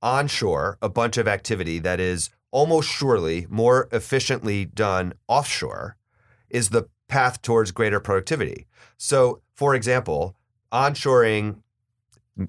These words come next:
manufacturing toasters, right? Something like that. Uh, a, a, a consumer good that's, uh, ha-, probably hasn't been produced in the U S for decades, that's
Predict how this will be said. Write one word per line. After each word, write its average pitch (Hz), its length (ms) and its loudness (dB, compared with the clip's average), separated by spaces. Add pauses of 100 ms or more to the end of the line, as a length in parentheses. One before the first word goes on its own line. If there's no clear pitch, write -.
(140)
manufacturing 117 880 0
toasters, - 720 -2
right? 95 300 -2 (100)
Something 117 300 -2
like 98 160 0
that. 85 260 -4 (120)
Uh, 92 260 0 (360)
a, 95 180 -2 (200)
a, 98 100 -6 (340)
a 92 180 0 (260)
consumer 156 500 0
good 110 380 2
that's, 101 360 -2 (360)
uh, 95 200 0 (120)
ha-, 98 120 -4
probably 123 240 2
hasn't 113 320 0
been 107 120 0
produced 110 380 -2
in 98 80 -2
the 98 80 -2
U 107 180 0
S 101 180 2
for 95 140 -4
decades, 87 720 -4 (1080)
that's 143 280 -2